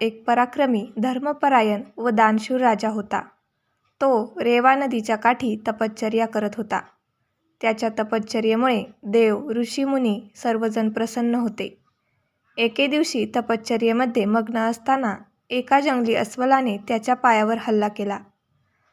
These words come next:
आणि त्याचा पाय चावून खाल्ला. राजा अतिशय वेदनेत होता, पण तरीही त्याने आपली तपश्चर्या सोडली नाही. तो मनोभावे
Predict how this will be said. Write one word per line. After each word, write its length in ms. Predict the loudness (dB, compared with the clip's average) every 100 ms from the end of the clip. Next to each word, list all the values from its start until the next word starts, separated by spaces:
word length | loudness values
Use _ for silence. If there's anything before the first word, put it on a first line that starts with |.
| _
आणि 300 | 2 4 4 2
त्याचा 260 | 0 0 -2
पाय 240 | 2 0
चावून 360 | 2 0 2 0
खाल्ला. 320 | -2 -2 -2 -4 _ _ _ _ _ _ _ -2
राजा 440 | 4 4 4 2 0
अतिशय 420 | -4 -4 -4 0 2
वेदनेत 400 | 4 2 0 -2
होता, 280 | -4 -4 -4 -4 _ _ _ _ _ _ _ -2
पण 180 | 0 2 2
तरीही 420 | 2 2 0 -2
त्याने 340 | 0 2 4
आपली 300 | 2 2 -2 -2
तपश्चर्या 580 | -2 -2 -2 -2 0 0
सोडली 360 | 0 0 0 0
नाही. 320 | 0 -4 -8 -10 -20 _ _ _ _ -20 _ -2
तो 240 | 2 2
मनोभावे 720 | 2 0 2 4 2 2 0